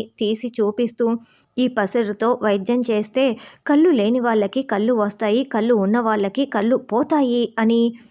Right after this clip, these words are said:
చెప్పటంతో, "అమ్మో, కళ్ళు పోతాయా? అయితే నాకు అస్సలు వద్దు, నేను వైద్యం చేయించుకోను" అని చారు అంటుంది. "అదేంటి చారు, కళ్ళు పోతాయని అలా బాధపడుతున్నావు? నీకు already పోయాయి కదా,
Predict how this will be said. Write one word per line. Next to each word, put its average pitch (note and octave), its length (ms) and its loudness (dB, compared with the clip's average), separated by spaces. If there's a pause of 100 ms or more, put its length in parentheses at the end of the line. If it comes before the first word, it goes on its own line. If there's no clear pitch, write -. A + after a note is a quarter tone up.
(280)
చెప్పటంతో, A3+ 540 0 (280)
"అమ్మో, A#3 240 4
కళ్ళు A#3 300 0
పోతాయా? A#3+ 520 0 (120)
అయితే C4 240 0
నాకు A#3 300 0
అస్సలు C#4 300 -2
వద్దు, A#3 360 2
నేను A3+ 200 4
వైద్యం A3 380 -2
చేయించుకోను" A#3 680 0 (100)
అని A3 240 2
చారు G3+ 380 -2
అంటుంది. A3+ 420 0 (340)
"అదేంటి F4 340 2
చారు, A3+ 320 0
కళ్ళు B3+ 300 0
పోతాయని A3+ 600 0 (100)
అలా C#4+ 200 0
బాధపడుతున్నావు? A#3+ 840 -2 (280)
నీకు A3+ 240 0 (100)
already A3+ 460 0
పోయాయి C4 380 0
కదా, A#3+ 260 0